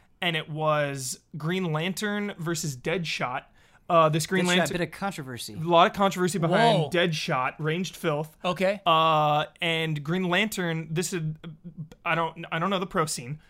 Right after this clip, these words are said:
Speaker 1: but, uh, Ketchup and Mustard. I love these announcers. These guys are awesome. Ketchup
Speaker 2: I have
Speaker 1: and Mustard.
Speaker 2: no idea who they are.
Speaker 1: They are amazing.
Speaker 3: Okay.
Speaker 1: Ketchup and Mustard, uh, we're talking about the Green Lantern's player, player history, that he was Green Lantern in Injustice One.
Speaker 3: Mm-hmm.
Speaker 1: Now he's in J-, Green Lantern in Injustice Two. So this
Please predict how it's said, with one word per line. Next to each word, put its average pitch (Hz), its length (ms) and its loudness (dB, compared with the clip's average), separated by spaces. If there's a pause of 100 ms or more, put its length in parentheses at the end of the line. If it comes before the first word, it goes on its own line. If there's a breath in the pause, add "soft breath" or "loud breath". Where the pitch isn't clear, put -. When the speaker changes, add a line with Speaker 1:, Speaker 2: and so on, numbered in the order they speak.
(160 soft breath)
Speaker 1:
but, 165 240 -4
uh, 147 160 0
Ketchup 202 340 -2
and 156 100 0
Mustard. 151 380 -2
I 131 40 -10
love 143 180 -4
these 135 140 -4
announcers. 131 500 -10
These 165 160 -4
guys 113 180 -6
are 110 100 -14
awesome. 120 420 -14 (180)
Ketchup 151 160 -6
Speaker 2:
I 147 40 0
have 160 120 0
Speaker 1:
and 165 120 0
Mustard. 151 400 -4
Speaker 2:
no 170 140 0
idea 156 220 -2
who 139 100 -10
they 123 100 -8
are. 113 140 -8
Speaker 1:
They 180 180 6
are 151 120 4
amazing. 123 480 -6
Speaker 3:
Okay. 165 280 -2 (100)
Speaker 1:
Ketchup 202 280 0
and 156 80 2
Mustard, 151 560 -2 (140)
uh, 151 280 0
we're 147 120 -4
talking 175 260 2
about 151 320 -2
the 143 280 -6 (160)
Green 185 220 0
Lantern's 180 400 -2
player, 160 580 -4
player 156 340 -2
history, 156 600 -6 (280 soft breath)
that 175 120 -2
he 202 80 2
was 165 140 -2
Green 170 180 -2
Lantern 151 300 -6
in 127 80 -10
Injustice 120 480 -10
One. 220 500 -4 (160)
Speaker 3:
Mm-hmm. 185 300 -2
Speaker 1:
Now 156 160 0
he's 139 140 -10 (100)
in 147 200 -8
J-, - 120 -16 (260)
Green 170 180 2
Lantern 147 220 -2
in 208 60 -8
Injustice 143 240 -8
Two. 165 100 -2
So 277 120 -4
this 262 120 -4